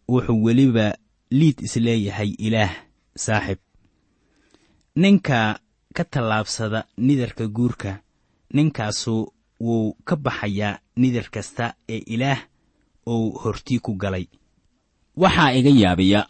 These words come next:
markaan eego hawsha aan hayo, in qof lagu furay daacad darro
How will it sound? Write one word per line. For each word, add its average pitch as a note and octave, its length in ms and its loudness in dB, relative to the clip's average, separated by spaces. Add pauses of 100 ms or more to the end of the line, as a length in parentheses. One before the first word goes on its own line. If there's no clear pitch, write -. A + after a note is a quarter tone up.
markaan B2 520 4
eego G#2+ 480 2
hawsha B2 400 0
aan A#2+ 200 2
hayo, F#2+ 400 0 (540)
in D#3+ 180 6
qof F3+ 220 2
lagu C3+ 240 2
furay G2 340 0
daacad G2+ 400 0
darro G2+ 300 4